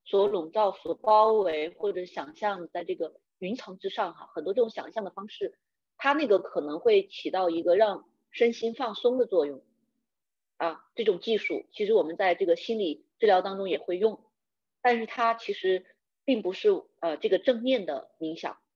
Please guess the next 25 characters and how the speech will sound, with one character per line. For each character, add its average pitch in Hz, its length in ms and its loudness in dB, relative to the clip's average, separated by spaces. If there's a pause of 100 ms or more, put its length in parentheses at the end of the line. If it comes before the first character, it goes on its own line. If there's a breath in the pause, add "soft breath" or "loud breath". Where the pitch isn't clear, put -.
(580)
啊。 170 100 -10
后 302 160 0
面 214 220 0
我 165 140 6
也 156 120 4
会 170 400 2 (300)
再 175 200 4
给 147 200 0
大 180 160 -2
家 170 200 0
具 170 160 -8
体 - 140 -14
来 143 140 -6
介 175 180 -2
绍 180 220 -4
一 151 80 -8
下， - 180 -16 (200)
我 170 80 -4
先 254 200 2
简 131 180 4
单 175 140 -4
的 202 100 -4
讲 151 220 -6
一 - 40 -18
讲 - 200 -8